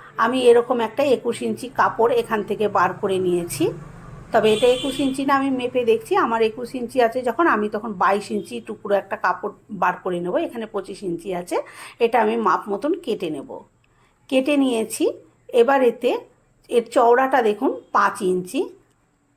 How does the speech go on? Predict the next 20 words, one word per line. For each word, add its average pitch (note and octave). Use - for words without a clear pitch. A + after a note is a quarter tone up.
এবার C4
আমি C4
ফিতে C#4
বসিয়ে B3
এইখান B3
থেকে A#3+
দেড় B3+
ইঞ্চির C4
মাথায় A3+
একটা G3+
দাগ F#3
দিচ্ছি, G3
আবার G3
এদিক B3
থেকেও B3
আমি A3
দেড় A3
ইঞ্চির G#3
মাথায় F#3+
একটা C4